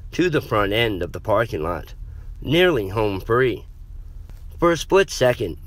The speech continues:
I thought we were going to be okay. Then I spotted a huge pothole in the pavement directly in front of Dante and Jeff. Dante, in a blind panic, was heading right for it.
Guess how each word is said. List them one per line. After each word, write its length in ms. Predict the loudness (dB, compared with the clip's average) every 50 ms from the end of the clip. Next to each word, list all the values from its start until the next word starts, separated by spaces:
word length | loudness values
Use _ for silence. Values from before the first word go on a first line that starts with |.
| -6 0
I 160 | 2 2 2
thought 360 | 4 4 6 6 6 6 4
we 100 | 0 -4
were 100 | -4 0
going 300 | 0 2 2 2 0 -2
to 100 | -4 -4
be 200 | -4 -2 0 2
okay. 540 | 0 0 0 0 2 2 2 2 0 -2 -6 -14 -16 -16 -16 -16 -14 -14 -14 -12 -14 -14 -14 -14 -14 -12 -10 0
Then 420 | 4 4 4 4 4 0 -2 -6 -10 -8 -2
I 160 | 0 0 2
spotted 500 | 0 0 0 2 4 4 4 4 2 0
a 80 | -2 -2
huge 340 | -2 -2 -4 -4 -4 -6
pothole 600 | -2 0 0 2 2 0 0 0 0 0 0 -4 -6 -10 -12 -12 -8 -2
in 220 | 0 2 2 2 0
the 80 | -2
pavement 640 | -2 0 2 2 2 2 2 -2 -4 -6 -6 -8 -10 -14 -16 -14 -4 0
directly 720 | 0 2 4 4 2 2 0 0 -2 -2 -2 -2 -4 -2
in 140 | -2 -2
front 220 | 0 2 2 2 2
of 120 | 0 0
Dante 520 | -2 0 0 0 -2 -2 -2 -2 -2 -2 -2
and 140 | -4 -4
Jeff. 340 | 0 2 4 4 4 2 -2 -8 -14 -16 -16 -16 -16 -14 -12 -10 -8 -6 -6 -4 -4 2
Dante, 580 | 2 4 4 4 4 2 2 2 2 2 0 -4 -6 -8 -4
in 140 | 0 2 2
a 60 | 2
blind 380 | 2 2 2 2 2 2 0 -2
panic, 460 | 0 0 0 0 0 -2 -4 -8 -10 -12 -12 -12 -12 -4 0
was 200 | 2 2 2 2
heading 440 | 2 4 4 4 2 0 -2 -2 -2
right 240 | 0 0 0 0 0 0
for 260 | 2 4 4 4 4
it. 180 | 0 -4 -8